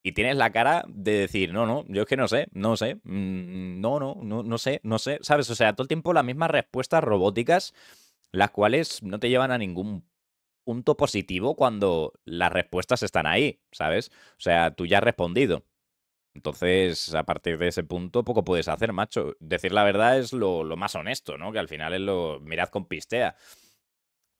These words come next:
Salió todo a la luz y con el tiempo, oye, se le perdonó, pero es que encima, que te han pillado con las manos en la masa, y repetir, y repetir, y repetir que no, que no, que no, que no.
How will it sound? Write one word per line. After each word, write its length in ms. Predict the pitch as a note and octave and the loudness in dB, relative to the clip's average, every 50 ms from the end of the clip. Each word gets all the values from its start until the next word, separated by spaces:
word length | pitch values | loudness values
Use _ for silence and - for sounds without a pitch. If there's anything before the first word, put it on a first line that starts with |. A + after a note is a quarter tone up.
| _ D#2+ | _ -10
Salió 340 | - - D#2+ D2+ D#2+ F2 F2 E2 | -6 -4 -4 -2 0 -2 -2 -2
todo 300 | F2+ F2 F2+ F2 F2 F2+ | -2 0 0 2 2 2
a 60 | F2+ | 2
la 120 | F#2 F#2 | 2 2
luz 520 | G#2 C#3 E3+ F3+ F#3+ F#3+ F3+ - - - - _ _ _ _ | 2 4 6 6 6 6 4 0 -12 -20 -20 _ _ _ _
y 180 | - E2+ E2 D#2 | -10 -8 -8 -6
con 140 | E2 F2 | -6 -6
el 100 | F2 F2 | -6 -2
tiempo, 300 | D#2+ G2+ G2+ A2 G#2 C#3+ | 0 -2 -2 0 0 2
oye, 200 | C#3+ A#2+ A2 A2+ | 2 2 2 2
se 120 | G2+ - F#2+ | -2 0 -2
le 100 | F2+ D#2 | -4 -2
perdonó, 380 | - D2 C#2+ C#2+ D#2+ G2+ A#2+ | -4 -8 -8 -6 -4 -4 -4
pero 140 | F#2+ E2+ D2+ | -4 -4 -8
es 40 | - | -6
que 100 | - E2+ | -6 -8
encima, 420 | D#2+ D#2 - F#2 G2+ F#2+ D2 - _ _ _ _ _ _ | -8 -6 -4 -4 -4 -4 -6 -10 _ _ _ _ _ _
que 80 | - D2+ | -8 -6
te 60 | D#2 | -4
han 100 | D#2+ D2 | -4 -4
pillado 360 | - D#2 D2+ F#2+ F#2+ F2 D2 | -6 0 2 4 4 4 4
con 100 | - D2 | 2 -2
las 80 | D2 D2+ | -4 -4
manos 220 | D2+ E2 D#2+ D2+ - | -4 -4 -6 -4 -4
en 80 | D#2+ | -4
la 80 | D#2+ E2 | -2 -2
masa, 300 | F2 G2+ - - - - _ _ _ _ _ _ _ _ _ _ _ _ _ _ | -2 -2 -4 -4 -8 -14 _ _ _ _ _ _ _ _ _ _ _ _ _ _
y 60 | - D#2+ | -6 -4
repetir, 380 | D2 D#2+ C#2+ - D2+ E2 E2 | -4 -4 -4 -4 -4 -2 -2
y 60 | E2+ | -2
repetir, 360 | D#2+ E2+ F2 - D2+ D#2+ E2 E2 | 0 -2 -2 -2 -2 -4 -4 -2
y 40 | D#2+ | -2
repetir 360 | D#2+ E2 D#2 D#2+ D2 F2+ D#2+ | -2 -2 -4 -2 -4 -4 -2
que 120 | D#2+ E2+ | -2 -2
no, 140 | F2 G2 G2 | 0 0 -2
que 100 | E2+ D#2+ | -2 -4
no, 120 | D#2+ E2+ D#2+ | -6 -4 -4
que 80 | E2 | -4
no, 120 | E2+ F2 E2 | -4 -4 -4
que 80 | F2 | -2
no. 160 | F#2 G#2+ - | -4 -4 -6